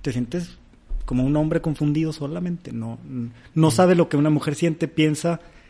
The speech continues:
Speaker 1: y cómo estructura sus ideas, cómo la manera en que escogen lo que van a decir y cómo lo van a decir es totalmente diferente,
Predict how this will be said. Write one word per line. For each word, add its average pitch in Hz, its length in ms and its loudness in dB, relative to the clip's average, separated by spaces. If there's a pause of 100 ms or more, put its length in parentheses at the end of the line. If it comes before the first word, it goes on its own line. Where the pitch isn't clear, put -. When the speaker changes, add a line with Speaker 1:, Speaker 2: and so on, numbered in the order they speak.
(140)
Speaker 1:
y 139 220 0
cómo 143 380 4
estructura 135 540 -4
sus 139 220 -6
ideas, 147 440 0
cómo 135 640 0 (540)
la 147 140 2
manera 139 300 4
en 147 80 0
que 160 120 -2
escogen 156 520 -2
lo 147 120 0
que 139 100 -4
van 131 180 0
a 147 40 0
decir 139 260 -2
y 143 60 -2
cómo 147 240 0
lo 147 140 2
van 139 160 2
a 143 80 0
decir 139 280 -2
es 135 220 -4
totalmente 147 580 -4
diferente, 127 480 -2